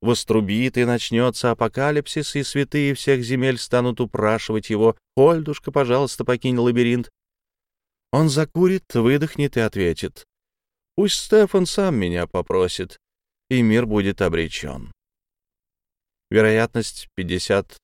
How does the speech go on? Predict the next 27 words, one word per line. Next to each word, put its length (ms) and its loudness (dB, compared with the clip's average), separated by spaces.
восемь 420 -2
процентов. 580 -10
Виктор 440 0
озадачен. 640 -4
Он 200 2
один 340 0
из 260 -4
немногих, 540 0
кто 180 -2
спокойно 580 0
переносит 560 -2
аудиенцию 600 0
у 40 -2
Минотавра 560 -2
в 100 -6
закрытой 580 0
мансарде 880 0
в 60 2
атмосфере 600 2
профилактического 880 -4
допроса, 600 -2
но 200 2
у 60 2
любого 380 2
спокойствия 840 -2
есть 380 -4
предел. 560 -2